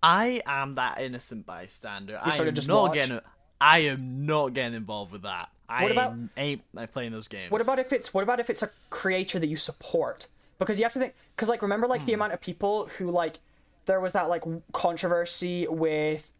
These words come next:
Speaker 2: when James Charles got cancelled.
Speaker 1: Mm-hmm.
Speaker 2: Do you remember that? And everybody was, like, posting videos online of them, like, throwing away their, like, James Charles, like, makeup products, being like, "I trusted you. I can't believe you did this," like, throwing their, like, mer-, his merch, like, away, that kind of thing.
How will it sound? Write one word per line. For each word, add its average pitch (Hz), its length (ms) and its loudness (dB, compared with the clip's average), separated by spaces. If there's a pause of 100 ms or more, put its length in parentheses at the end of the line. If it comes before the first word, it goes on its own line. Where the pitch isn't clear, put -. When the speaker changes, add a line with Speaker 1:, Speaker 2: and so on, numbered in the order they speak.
Speaker 2:
when 160 200 0
James 160 260 0
Charles 143 280 0
got 175 140 0
cancelled. 202 540 0 (800)
Speaker 1:
Mm-hmm. 139 140 -10
Speaker 2:
Do 175 80 -2
you 170 40 4
remember 165 240 2
that? 196 280 0
And 170 200 0
everybody 180 400 0
was, 175 120 0
like, 170 180 0 (160)
posting 185 340 0
videos 185 340 0
online 170 500 2
of 165 80 0
them, 170 100 0
like, 160 180 -2
throwing 175 420 0
away 165 340 2
their, 160 160 2
like, 151 240 0
James 160 320 0
Charles, 156 440 0
like, 147 240 -2
makeup 156 480 0
products, 170 320 0
being 165 120 -4
like, 165 140 0
"I 247 120 2
trusted 254 640 0
you. 220 220 0 (260)
I 202 60 2
can't 240 220 0
believe 226 180 0
you 202 60 -2
did 202 140 2
this," 190 100 -2
like, 160 120 0
throwing 175 400 0
their, 170 100 2
like, 165 260 -2
mer-, 160 400 -2
his 160 180 0
merch, 156 340 0
like, 151 220 0
away, 151 360 2
that 143 180 -2
kind 180 140 0
of 180 60 -2
thing. 233 240 0